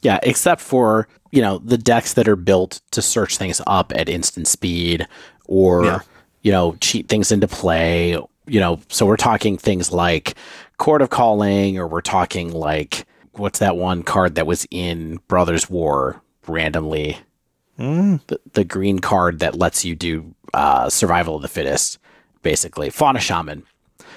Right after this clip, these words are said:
Speaker 1: Like, is it
Speaker 2: Okay.
Speaker 1: a fa-, or did you do Fauna Shaman-y kind of stuff with it? Like, if you were searching up creatures in a deck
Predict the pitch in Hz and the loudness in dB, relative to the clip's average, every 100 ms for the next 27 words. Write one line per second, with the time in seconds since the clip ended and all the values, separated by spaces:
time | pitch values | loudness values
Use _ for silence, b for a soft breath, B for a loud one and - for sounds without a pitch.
0 | B B 110 110 120 110 - 120 - - | B B 2 4 2 2 2 -2 -2 -2
1 | 110 95 98 101 90 87 - 139 131 - | 0 0 -6 -10 -8 -4 2 2 4 2
2 | 120 117 110 110 123 107 98 - 98 - | 2 4 2 2 2 2 2 2 2 0
3 | 98 110 95 107 101 107 156 151 - 147 | 0 0 2 2 0 0 2 2 2 2
4 | - 117 104 - 113 107 117 107 101 92 | 2 2 2 -2 -4 -2 2 2 2 0
5 | 95 92 - | 2 0 -2